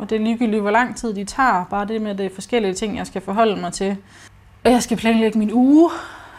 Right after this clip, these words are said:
sådan så jeg har nogle åndehuller. Øhm, gerne hele fridage, eller i hvert fald halve dage, hvor jeg, hvis jeg skal et eller andet, så kan jeg måske lige,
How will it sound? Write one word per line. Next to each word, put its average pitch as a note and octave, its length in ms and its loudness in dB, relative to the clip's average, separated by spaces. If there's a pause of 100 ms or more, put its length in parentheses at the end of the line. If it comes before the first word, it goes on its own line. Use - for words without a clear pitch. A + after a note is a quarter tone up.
(100)
sådan A3 400 0
så G#3+ 140 -6
jeg G3 280 0
har - 260 -2
nogle G#3+ 180 -4
åndehuller. A3+ 500 2 (360)
Øhm, F#3 720 -6 (1700)
gerne G#3+ 260 2
hele A#3+ 280 0
fridage, G#3 680 -2
eller F#3+ 140 -2
i F#3+ 40 -2
hvert G#3+ 160 2
fald G#3+ 240 -2 (220)
halve A3+ 340 -2
dage, G3+ 260 2
hvor G3 120 -2
jeg, F3+ 200 -2
hvis G3 280 -4
jeg G3 100 -2
skal A3+ 200 2
et G3 100 2
eller G3 200 2
andet, F#3 160 -4
så G3+ 80 -6
kan G3 160 -4
jeg G3 160 2
måske F#3 260 -8
lige, G3+ 440 -2